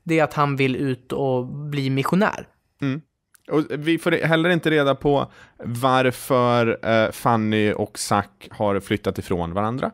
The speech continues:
Speaker 1: Nej. Eh, för att i slutet av tvåan så, så, så blir de ju sams igen.
Speaker 2: Mm.
Speaker 1: Och de kommer fram till liksom så här, så länge vi inte ljuger för varandra, och han till och med säger, och det verkar ju som att han har varit en väldigt bra pappa till
Speaker 2: Ja.
Speaker 1: Alice också.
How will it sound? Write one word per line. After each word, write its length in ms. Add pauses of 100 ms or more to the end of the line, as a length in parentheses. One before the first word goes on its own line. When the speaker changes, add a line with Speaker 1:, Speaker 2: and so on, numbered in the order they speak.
(840)
Speaker 1:
Nej. 320 (380)
Eh, 300 (680)
för 80
att 160
i 80
slutet 360
av 40
tvåan 600
så, 280
så, 260
så 460 (200)
blir 240
de 140
ju 60
sams 380
igen. 200 (300)
Speaker 2:
Mm. 160
Speaker 1:
Och 80
de 160
kommer 200
fram 260
till 140
liksom 240
så 80
här, 60
så 100
länge 220
vi 80
inte 200
ljuger 340
för 120
varandra, 440
och 100
han 200 (120)
till 140
och 60
med 120
säger, 280
och 220
det 60
verkar 400
ju 60
som 120
att 100
han 140
har 80
varit 160
en 60
väldigt 240
bra 220
pappa 460
till 300
Speaker 2:
Ja. 300
Speaker 1:
Alice 360
också. 300